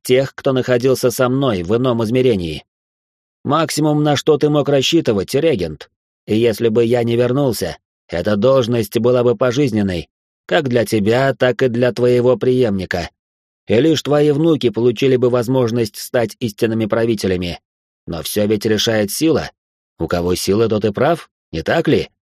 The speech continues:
«Именно так. Поэтому ты никуда отсюда не выйдешь», прошипел Огман.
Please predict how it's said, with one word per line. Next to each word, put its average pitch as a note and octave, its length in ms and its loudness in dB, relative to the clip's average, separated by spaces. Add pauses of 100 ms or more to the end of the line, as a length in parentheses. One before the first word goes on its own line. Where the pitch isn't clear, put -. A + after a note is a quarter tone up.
(420)
«Именно D#3 840 -2
так. - 540 -2 (400)
Поэтому C3+ 640 0
ты C#3 160 0
никуда C3+ 500 0
отсюда C3 420 0
не C#3 100 0
выйдешь», A#2 480 0 (320)
прошипел F2 520 -4
Огман. E2+ 480 -4